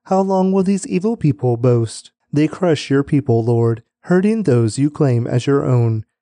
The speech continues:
They kill widows and foreigners and murder orphans. "The Lord isn't looking," they say. And besides, the God of Israel doesn't care.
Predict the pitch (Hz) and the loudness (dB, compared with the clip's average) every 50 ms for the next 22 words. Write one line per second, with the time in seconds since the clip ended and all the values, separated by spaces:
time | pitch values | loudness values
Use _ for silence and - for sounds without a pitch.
0 | _ _ - 156 160 - - 190 185 190 190 175 175 160 139 120 113 113 104 - | _ _ -2 -2 -2 0 0 2 2 2 2 2 0 2 4 4 2 2 0 -4
1 | - - 156 156 - - 180 170 156 131 120 113 113 110 107 101 - - _ _ | -4 -2 -2 -2 0 -2 -2 0 0 0 0 0 0 -2 -2 -4 -6 -12 _ _
2 | - 160 160 170 175 180 180 185 185 208 208 220 - - 151 131 117 - - 120 | -2 -2 0 0 0 0 0 0 0 0 -2 -2 -2 -2 0 0 0 0 0 -2
3 | 113 110 113 110 - - - _ _ _ _ _ _ _ - 170 165 160 180 196 | 0 0 -2 -4 -4 -8 -14 _ _ _ _ _ _ _ -2 -2 0 0 2 0
4 | 208 190 135 120 110 123 131 - - 170 180 - - 127 120 113 110 107 110 _ | 0 2 0 0 0 -2 -4 -2 -2 -4 -4 -2 -2 0 0 0 -2 -4 -8 _
5 | _ - 123 117 110 - - 123 117 113 117 120 117 _ _ _ _ _ _ _ | _ -4 -2 -2 -2 -2 -2 -2 -2 -2 -2 -6 -8 _ _ _ _ _ _ _
6 | - 185 196 202 226 214 - - 175 156 123 110 113 107 - - - _ _ - | -2 -2 0 0 0 -2 0 -2 0 0 0 0 -2 -4 -8 -14 -18 _ _ -4
7 | - 170 - 170 165 180 196 220 185 151 127 113 - 113 110 107 107 107 - _ | -4 -2 -2 -2 -2 0 -2 -2 0 0 -2 -2 -2 -4 -4 -4 -4 -6 -10 _
8 | - - 120 107 117 117 - - - 135 127 120 117 117 113 113 104 | -2 -2 -2 0 -2 -6 -6 -6 -6 -4 -2 -2 -2 -4 -4 -8 -10